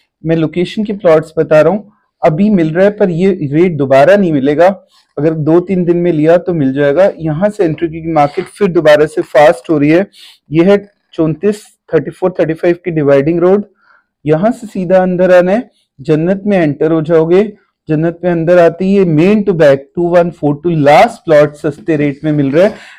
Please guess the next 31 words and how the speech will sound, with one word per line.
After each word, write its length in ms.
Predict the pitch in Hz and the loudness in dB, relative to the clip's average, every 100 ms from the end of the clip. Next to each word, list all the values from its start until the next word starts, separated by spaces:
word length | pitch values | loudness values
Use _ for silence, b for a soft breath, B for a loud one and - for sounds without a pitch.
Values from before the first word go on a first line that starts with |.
| B - | B 2
अ, 320 | 147 147 147 147 _ _ - | 4 6 2 -4 _ _ -8
फ़िफ़्टी 320 | 165 - 190 | -8 -4 -6
टू 180 | 165 151 | -2 2
लाख 240 | 131 117 127 | 2 2 -2
में। 200 | 120 120 _ _ _ - | -8 -8 _ _ _ -6
ये 120 | 151 | -6
पचपन 520 | 160 165 - 233 226 | -2 -4 -2 0 0
का 140 | 233 214 | 2 2
मिलेगा 580 | 165 156 160 214 285 - | 2 0 2 2 2 -2
अगले 260 | 160 165 175 | 0 2 0
हफ्ते 380 | 175 - 139 | -2 -6 -8
से, 320 | 131 - 139 139 | -8 -6 -6 -6
क्योंकि 280 | 160 156 | -8 -6
market 440 | 165 156 147 190 180 | 0 0 0 -2 -4
दोबारा 380 | 151 147 151 175 | 0 4 4 2
से 180 | 196 | 0
अप 220 | - 165 156 | -2 -2 -2
होनी 180 | 165 156 | -4 -4
शुरू 280 | 156 170 160 | -4 -2 0
हो 160 | 160 | 0
गई 180 | 151 160 | 2 4
है, 200 | 185 226 B B B - | 4 0 B B B -6
तो 60 | 170 | -4
तीन 400 | 165 214 240 240 | -2 0 2 4
लाख 220 | 190 175 185 | 4 2 0
का 80 | |
फायदा 440 | 180 165 147 160 226 | 2 4 4 4 2
करवाने 600 | - - 165 143 139 165 | 0 -2 2 2 2 2
जा 220 | 156 127 | 4 4
रहा 140 | 135 | 4
हूँ। 180 | 214 - | 0 -4